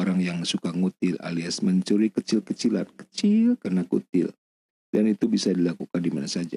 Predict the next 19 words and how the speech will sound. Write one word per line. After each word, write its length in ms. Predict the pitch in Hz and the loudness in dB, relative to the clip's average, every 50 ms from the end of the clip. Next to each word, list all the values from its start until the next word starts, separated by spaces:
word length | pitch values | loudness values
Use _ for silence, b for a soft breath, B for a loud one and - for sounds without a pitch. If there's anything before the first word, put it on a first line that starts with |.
| - | -6
Maksudnya 480 | - 92 90 - 104 104 113 113 95 90 | -4 -4 0 0 2 2 4 2 2 2
orang 160 | 98 101 98 | 2 2 2
yang 160 | 92 90 90 | 2 2 2
ngutil 320 | 92 95 92 - - 104 107 | 0 0 0 0 0 2 2
ya, 240 | 98 85 78 - - _ | 2 0 -2 -6 -12 _
bisa 240 | - - - 98 92 | -8 -4 -2 0 0
di 80 | 95 - | 0 -2
toko, 720 | - - 101 104 104 - _ - 113 113 113 110 107 101 | -2 0 0 0 0 0 _ 0 2 4 4 4 2 0
bisa 160 | - - - | 0 -4 -2
di 160 | 92 98 92 | 0 0 2
rumah, 560 | 90 101 104 107 104 104 107 107 107 104 101 98 | 2 2 4 4 4 4 4 4 4 2 2 0
bisa 160 | - - 92 | -2 -2 -4
di 160 | 92 95 90 | -2 -4 -4
kantor, 640 | - - 101 98 98 95 87 92 95 95 95 92 - | -4 -2 0 2 2 2 2 0 0 2 0 0 -2
bisa 160 | - - - | -4 -6 -4
di 240 | - - 95 95 95 | -2 0 0 0 2
bis, 400 | - - 95 95 98 - - - - - - - _ - _ _ - - - - - - - - | 2 2 2 2 2 0 -6 -12 -14 -16 -18 -20 _ -20 _ _ -20 -20 -20 -16 -16 -16 -8 -8
atau 400 | - - - 107 110 110 107 92 - | -8 -2 0 2 4 4 2 0 -2
bahkan 480 | - 98 110 113 117 - 127 123 131 - | -4 -2 -2 -2 0 0 -2 -2 -2 -4